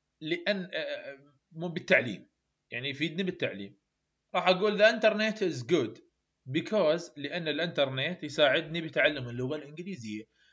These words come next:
راح أكتب الإنشاء عن هذا، أقول يابا ترى الانترنت جيد لأنه يعلمني اللغة الإنجليزية. فراح أكتب بعدين إنشاء عنه، أقول شلون إن ال-، راح أتعلم لغة إنجليزية من خلال الانترنت. طيب،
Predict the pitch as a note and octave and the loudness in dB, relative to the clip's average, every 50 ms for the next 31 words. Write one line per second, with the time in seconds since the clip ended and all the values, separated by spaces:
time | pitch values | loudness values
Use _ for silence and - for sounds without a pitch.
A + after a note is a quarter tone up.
0 | _ _ _ _ _ - D#3+ F3 E3 E3+ - - - C#3+ C#3 C3+ C3+ B2+ B2 - | _ _ _ _ _ 0 0 0 0 -2 -6 -6 -6 -6 -6 -4 -6 -6 -6 -4
1 | D3+ D3+ D#3+ F3 - - C3+ C3+ B2 C3+ D3 D3+ C#3 D#3+ E3 D3 C3 C#3 C#3+ C#3 | -4 -2 -2 -2 -2 -2 -2 -4 -4 -6 -4 -4 -4 -2 -2 -4 -2 -4 -2 2
2 | D3 D3+ C#3+ B2+ B2+ B2 A#2 - D3 C#3 C#3+ D3 D3+ D#3 D3 - C3+ C3 C3 B2+ | 4 4 4 4 0 -2 -2 0 0 0 0 0 -4 -6 -4 -6 -6 -4 -4 -4
3 | A#2+ A#2 B2+ D3+ E3 F3+ F#3 E3 C#3+ C#3+ D3 D#3 D3 C3+ C3+ C3+ C3+ B2 B2+ C3+ | -4 -2 -2 0 0 0 0 -2 -2 -4 -6 -6 -6 -6 -6 -4 -2 -2 0 0
4 | D3+ D3 C#3 B2 A#2+ A#2+ B2+ C#3+ D#3+ G3 - C3 A#2+ A2+ C3 C#3+ F3+ F#3+ G3+ E3 | -2 -4 -4 -6 -8 -8 -8 -10 -12 -12 -12 -10 -8 -6 -4 -4 -4 -4 -6 -8
5 | B2+ A#2 G#2 F#2+ F2 F2+ - - - - - D3+ D#3+ D#3+ D3+ - - - B2 A#2 | -10 -10 -12 -12 -18 -20 -20 -20 -12 -4 -2 0 0 -2 -2 -8 -14 -16 -16 -14
6 | - A#2 A#2 G#2+ B2 C3 A#2+ A2+ A2+ G#2+ G2+ - - C#3+ D3 C3 G2 A2 A#2+ B2+ | -10 -10 -8 -6 -4 -4 -4 -4 -6 -14 -14 -10 -6 -4 -4 -4 -6 -8 -10 -10
7 | D3 F3 F3+ _ _ _ _ _ - A2 B2 B2+ A#2+ A2+ - - - D3 C3 B2 | -10 -12 -14 _ _ _ _ _ -12 -6 -6 -4 -4 -6 -10 -8 -6 -4 -4 -4
8 | A#2+ A#2 A#2+ A#2 A#2 A#2+ A2 A#2 A2+ G2+ - - - - - - - - A2+ C3+ | -6 -8 -10 -10 -10 -10 -12 -12 -14 -16 -16 -16 -12 -12 -12 -12 -10 -6 -6 -4
9 | C3+ A#2 A#2 C3 C#3 D#3 D#3 D3+ C#3 D3 C#3+ C3+ C3+ F3 F3+ C#3+ B2+ B2+ - B2+ | -4 -4 -6 -6 -6 -6 -8 -8 -8 -8 -8 -8 -6 -6 -6 -6 -8 -8 -8 -8
10 | D3+ E3+ - A2 - - - _ _ _ _ _ _ _ _ _ _ _ - - | -8 -8 -10 -12 -16 -16 -20 _ _ _ _ _ _ _ _ _ _ _ 0 0
11 | G#3+ F#3+ F#3 - | 0 0 0 -8